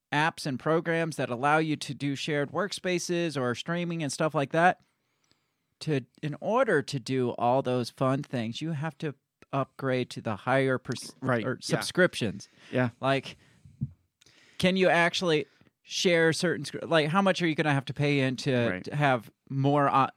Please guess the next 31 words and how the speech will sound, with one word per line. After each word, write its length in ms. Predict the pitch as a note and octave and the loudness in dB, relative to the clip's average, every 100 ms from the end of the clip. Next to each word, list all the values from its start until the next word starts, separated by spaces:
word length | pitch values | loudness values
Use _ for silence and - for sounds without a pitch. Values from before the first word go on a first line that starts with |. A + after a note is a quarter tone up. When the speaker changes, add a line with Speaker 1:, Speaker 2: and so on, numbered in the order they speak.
| - | 4
Speaker 1:
options 420 | C#3+ C3+ C3 A2+ | 4 4 0 -4
and 80 | G#2 | -2
stuff? 240 | C3 A#2 | 0 0
And 120 | D3 | 2
what's 180 | D#3 D3+ | 2 2
Speaker 2:
Right. 40 | D#3+ | 0
Speaker 1:
the 80 | |
basic? 460 | B2+ C#3+ C#3 B2 - | 0 0 0 -6 -2
There's 180 | F3 B3+ | 0 4
always 240 | B3 F#3+ | 4 4
gonna 140 | G3 D#3+ | 2 2
be 80 | |
that 200 | D3 B2 | 2 2
basic 420 | B2+ B2+ - C3 - | 2 0 0 -4 -2
free 200 | C3+ C3+ | 2 6
Speaker 2:
Right. 160 | B2+ | 6
Speaker 1:
package 480 | B2+ B2+ C#3 B2+ - - | 6 4 4 0 0 0
Speaker 2:
Yeah. 160 | C3 | 2
Speaker 1:
that 100 | G#2 | 4
has 260 | C#3 C#3 - | 4 2 0
filled 500 | - - F3 F3 D3 | -12 2 6 6 6
with 160 | B2 C3 | 2 2
ads. 340 | B2+ A#2 A#2 | 4 4 2
And 100 | C#3+ | 0
you 60 | F#3+ | 2
know 180 | F3+ C3 | 4 4
this 200 | C3 - | 2 4
is 60 | |
Speaker 2:
Oh, 120 | D#3 | 6
Speaker 1:
gonna 140 | B2+ A2+ | 6 6
Speaker 2:
yeah. 240 | A2+ A2 | 2 0